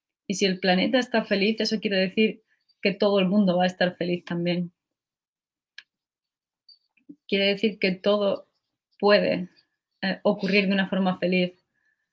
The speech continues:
Gente feliz y un planeta feliz. Y con una visión podemos llegar a eso que queremos. Esto es ahora mismo algo complicado. Este es el futuro que yo imagino y eso es lo que invito a la gente a hacer.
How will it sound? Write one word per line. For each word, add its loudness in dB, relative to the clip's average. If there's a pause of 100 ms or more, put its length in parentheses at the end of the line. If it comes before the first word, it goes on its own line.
(320)
Gente 0
feliz 0
y -4
un -8
planeta 0
feliz. -10 (880)
Y -6
con -4
una 4
visión 2 (1600)
podemos 2
llegar 2
a 0
eso -2
que -2
queremos. -2 (1400)
Esto 0
es 0
ahora 4
mismo 4
algo -2
complicado. 2 (360)
Este -4
es -2
el 0 (380)
futuro 4
que 0
yo 2
imagino 2
y -2
eso -4
es -8
lo 0
que -4
invito 0
a 2
la 4
gente 0
a 2
hacer. 0